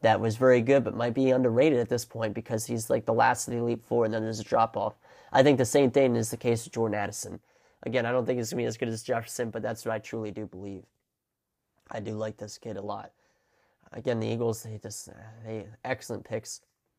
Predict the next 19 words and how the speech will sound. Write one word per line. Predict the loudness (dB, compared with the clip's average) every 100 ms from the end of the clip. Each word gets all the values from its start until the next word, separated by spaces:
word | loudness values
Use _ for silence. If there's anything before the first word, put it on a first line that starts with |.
| -10
Will | 6 6
Levis | 8 4 2 -2
falling | -2 0 0
in |
the | -2
second | -4 -6 -4 -6
round. | -2 -2 -4 -8 _ _ _ _ _ _ _ _ _ _ -16
Uh, | -14 -10
and, | -6 -6 -6
and | -2
the | 2
Lions, | 4 4 4 2
they |
took | -4 -6
Hendon | -10 -6 -2 0
Hooker, | 0 -2 -4
too. | -4 -2 -2
It | -4
just, | -6 -6